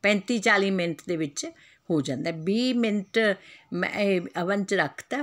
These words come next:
ਵੀਹ ਮਿੰਟਾਂ ਬਾਅਦ ਮੈਂ ਇਸ ਨੂੰ ਕੱਢ ਕੇ ਇਸ ਦੇ ਵਿੱਚ,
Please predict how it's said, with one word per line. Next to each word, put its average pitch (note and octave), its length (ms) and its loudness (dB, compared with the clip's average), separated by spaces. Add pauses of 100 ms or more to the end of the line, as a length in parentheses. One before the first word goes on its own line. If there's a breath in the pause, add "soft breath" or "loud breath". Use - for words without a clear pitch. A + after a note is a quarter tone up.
ਵੀਹ A3 340 0
ਮਿੰਟਾਂ G#3 400 2
ਬਾਅਦ E3+ 360 0
ਮੈਂ F3+ 140 -2
ਇਸ E3+ 300 -4
ਨੂੰ F3 100 -4
ਕੱਢ D3+ 300 -6 (100)
ਕੇ B3 180 -4 (460 soft breath)
ਇਸ E3+ 200 -2
ਦੇ F#3 180 -2
ਵਿੱਚ, - 320 -4